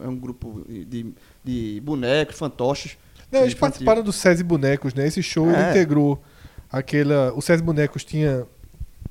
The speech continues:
Speaker 2: Acho que faz um, uma tour por várias cidades, né? E o show do Pato Fu fazia parte de um dos, um dos anos do, desse festival SESI Bonecos, que é Bonecos do Mundo. É um festival bem,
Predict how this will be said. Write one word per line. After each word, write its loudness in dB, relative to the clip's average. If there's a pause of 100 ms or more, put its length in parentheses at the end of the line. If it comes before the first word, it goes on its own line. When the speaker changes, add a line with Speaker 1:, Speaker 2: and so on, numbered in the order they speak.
(160)
Speaker 2:
Acho -6
que -8
faz 2
um, 0
uma 2
tour 4
por 0
várias 4
cidades, 2
né? 0 (560)
E 0
o 0
show 2
do 0
Pato -2
Fu -6
fazia -2
parte -2
de -6
um -4
dos, -8 (580)
um -8
dos -4
anos -4
do, 0
desse -4
festival -2
SESI -4
Bonecos, -6
que -12
é -12
Bonecos -6
do -2
Mundo. -4
É 2
um -2
festival -2
bem, -4